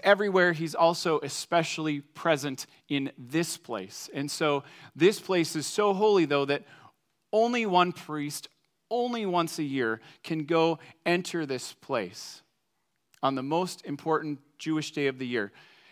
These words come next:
And supposedly, they would have a rope tied around their ankle in case that person was not in a proper relationship with God.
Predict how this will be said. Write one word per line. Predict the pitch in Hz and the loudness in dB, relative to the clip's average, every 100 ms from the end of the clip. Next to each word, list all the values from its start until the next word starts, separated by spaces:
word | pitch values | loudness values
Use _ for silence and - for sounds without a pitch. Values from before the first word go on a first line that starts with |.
| - | -2
And | 156 151 - _ _ _ _ _ - _ | 0 0 -4 _ _ _ _ _ -20 _
supposedly, | - 165 214 214 190 170 165 | -6 -2 4 4 4 4 4
they | 156 160 | 4 2
would | 151 | 0
have | 151 147 135 | 4 2 2
a | |
rope | 127 165 190 - | 0 2 2 0
tied | 156 143 | 2 4
around | 143 135 131 | 4 2 2
their | 123 110 | -2 -2
ankle | 120 117 117 165 - _ _ _ - | -4 -4 -6 -8 -16 _ _ _ -6
in | 147 | -6
case | 143 160 143 | -2 -2 2
that | 165 156 | 4 4
person | - 160 - 143 | 0 -8 -6 -6
was | 135 120 | -6 -4
not | 135 143 180 - | 4 6 6 4
in | 147 135 | -4 -6
a | 135 | -8
proper | - 135 120 127 | 2 4 4 -2
relationship | 117 113 113 - 117 - 107 110 | -4 -2 -2 -4 -10 -10 -10 -10
with | 101 | -6
God. | 107 92 120 | 0 0 -2